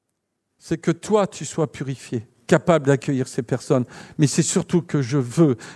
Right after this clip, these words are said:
que les personnes que je vais t'envoyer soient restaurées et pas détruites encore plus. Donc, il y a une nécessité d'être authentique. Et pourquoi je vous dis ça ?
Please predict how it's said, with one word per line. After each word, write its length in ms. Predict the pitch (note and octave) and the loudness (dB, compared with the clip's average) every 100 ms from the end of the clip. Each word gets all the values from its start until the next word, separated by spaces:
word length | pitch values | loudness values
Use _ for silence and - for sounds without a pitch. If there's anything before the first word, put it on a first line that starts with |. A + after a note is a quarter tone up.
| - | 0
que 80 | - | 4
les 140 | C#3+ | 4
personnes 480 | A#2+ G3+ - G3 E3 | 4 2 4 2 2
que 140 | - | 0
je 120 | C3+ C3+ | 0 0
vais 120 | C3 | 0
t'envoyer 600 | - D3+ C3+ C3 B2 A#2+ - - - _ | 0 0 2 4 4 0 -4 -20 -20 _
soient 260 | - - A#2 | -4 2 2
restaurées 540 | B2 - - A2+ A#2+ - | 2 0 0 2 2 2
et 80 | |
pas 180 | B2 C#3+ | 2 2
détruites 380 | B2+ A#2 A#2+ - | 2 0 -2 -6
encore 240 | G#2+ - | -6 -8
plus. 400 | - A2 - - _ _ _ _ _ _ _ _ _ _ _ _ _ _ _ _ _ _ _ _ _ E3 | -10 -14 -14 -18 _ _ _ _ _ _ _ _ _ _ _ _ _ _ _ _ _ _ _ _ _ 2
Donc, 240 | A3 - | 2 4
il 40 | |
y 40 | G#3+ | 4
a 20 | |
une 160 | G#3+ A#3+ | 6 6
nécessité 640 | C#4+ - A3+ B3 - B3 | 4 2 0 0 2 2
d'être 240 | G#3+ G#3 | 2 2
authentique. 760 | G3+ - G3+ - - F#3+ - - _ _ _ _ _ _ _ _ _ _ _ _ D#3+ | 0 2 2 0 -4 -4 -6 -20 _ _ _ _ _ _ _ _ _ _ _ _ -2
Et 80 | |
pourquoi 380 | E3 A3+ A#3+ B3+ | 2 2 2 2
je 60 | G3+ | 2
vous 100 | A3 | 2
dis 120 | G3+ | 2
ça ? 400 | - G#3+ A3+ | 2 2 2